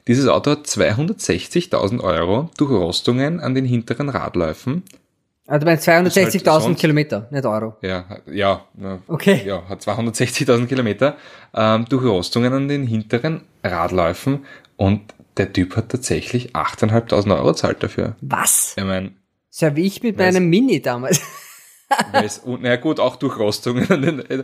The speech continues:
Speaker 2: Da hab ich für die Löcher gezahlt bei dem Auto, aber gut, das ist wenigstens wirklich ein historisches Auto. <laughs>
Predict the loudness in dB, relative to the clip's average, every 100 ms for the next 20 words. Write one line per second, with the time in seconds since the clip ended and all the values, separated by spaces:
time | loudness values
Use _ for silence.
0 | 0 0 0 0 0 2 2 2 0 -2
1 | -2 -2 -2 -4 -4 -4 -2 -4 -2 0
2 | 0 0 -4 -2 0 0 0 -2 0 2
3 | 0 -2 -2 -2 -4 -4 -4 -6 -2 0
4 | 0